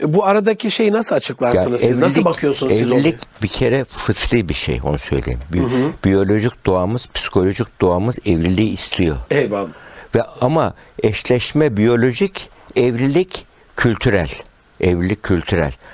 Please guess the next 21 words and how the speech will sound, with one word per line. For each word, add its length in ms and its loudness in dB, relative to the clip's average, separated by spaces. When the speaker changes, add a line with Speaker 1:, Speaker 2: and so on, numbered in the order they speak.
Speaker 2:
Onun 200 2
için 300 -2
insanlık 580 0
tarihinin 720 2
en 240 2
büyük 220 -2
keşiflerinden 840 -2
birisi 300 0
evliliktir. 600 -2
Bak, 140 -10
il-, 180 0
ilk 300 -2
insanlarda, 880 0
vahşi 540 0
dönemler 520 0
ki 180 -8
ilk 360 -4
vahşet 460 -2
dönemindeki 560 -4
ilk 240 -4
insanlarda 680 -2